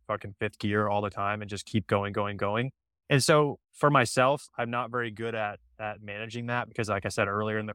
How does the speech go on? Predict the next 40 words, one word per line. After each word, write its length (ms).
in 80
the 80
conversation, 680
I 540
am 120
excited 460
about 220
what 120
I'm 100
working 320
on. 320
And 160
so 420
I'm 260
motivated 520
to 60
keep 280
going, 360
but 100
I 80
don't 340
turn 240
off 220
that 180
switch 320
very 160
often. 320
So 180
for 140
me, 400
scheduling 760
time, 640
like 160
a 80
block 400
of 140
time 300
where 120
I 100
say 360